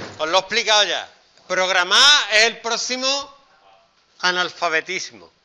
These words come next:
Dentro de X años, quien no sepa programar será analfabeto funcional. Igual que ahora las personas mayores que no usan las tecnologías son analfabetos funcionales.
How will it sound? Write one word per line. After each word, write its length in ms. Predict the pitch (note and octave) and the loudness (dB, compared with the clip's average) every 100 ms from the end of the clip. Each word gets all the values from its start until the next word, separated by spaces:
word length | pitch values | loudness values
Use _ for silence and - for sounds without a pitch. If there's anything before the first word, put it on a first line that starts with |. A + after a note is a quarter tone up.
| _ _ _ _ _ _ - - - - | _ _ _ _ _ _ -20 -20 -20 -8
Dentro 420 | C#3 D3+ F#3 F#3+ | -6 -6 -6 -4
de 300 | G3 G3+ G3 | -2 -2 -2
X 280 | G3 G3+ F#3+ | -2 -4 0
años, 360 | A#3 B3+ C4+ C#4+ | 2 2 -2 -4
quien 180 | F#3+ | -6
no 80 | D#3+ | -8
sepa 300 | D3+ F3 F3 | -8 -8 -8
programar 420 | F#3 F3+ F3+ G#3 | -6 -6 -4 -4
será 260 | G#3+ G#3 F3 | -4 -2 -2
analfabeto 680 | D#3+ D#3 - D3+ D#3 E3+ G3+ | -4 -6 -10 -12 -10 -10 -12
funcional. 680 | F#3+ D#3 - A#2+ A#2 F#2+ - - - _ - | -14 -16 -16 -12 -12 -14 -18 -20 -20 _ -16
Igual 380 | D3+ F#3 G3+ - | -4 -2 -2 0
que 100 | G3+ | 2
ahora 240 | B3 G#3 | 4 2
las 120 | D#3 | 0
personas 380 | - C#3 - E3+ | -4 -8 -6 -6
mayores 440 | F3 F#3 G3 G#3+ F3 | -4 -4 -2 -2 -4
que 100 | C3 | -10
no 140 | C3+ | -12
usan 240 | - E3 | -10 -6
las 160 | E3+ E3 | -4 -6
tecnologías 580 | F3 F3 F3 E3+ A3 G#3 | -8 -8 -6 -6 -4 -4
son 240 | F3 D#3 - | -6 -8 -10
analfabetos 840 | C#3 C#3 C3 - C3 F3 G#3 G3 | -10 -10 -12 -10 -8 -8 -6 -8
funcionales. 960 | - E3+ - - A#2 A2+ F2+ - - | -10 -14 -14 -14 -12 -12 -12 -18 -20